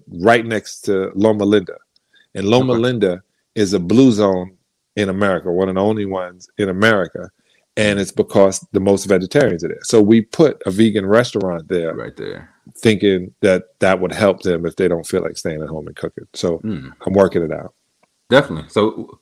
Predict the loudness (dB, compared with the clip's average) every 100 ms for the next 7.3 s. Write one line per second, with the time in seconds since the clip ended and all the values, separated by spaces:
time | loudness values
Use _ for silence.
0 | _ 0 2 -2 0 0 2 2 2 2
1 | 2 4 2 0 0 2 2 2 0 2
2 | 2 2 -2 -4 -2 -6 -8 _ _ _
3 | 0 0 2 2 2 4 -2 -4 -2 0
4 | 0 -4 -12 -6 0 0 2 0 0 -4
5 | -4 -2 -2 -4 -4 0 0 0 -2 -4
6 | -8 _ _ _ _ _ 4 6 6 4
7 | -4 -6 -14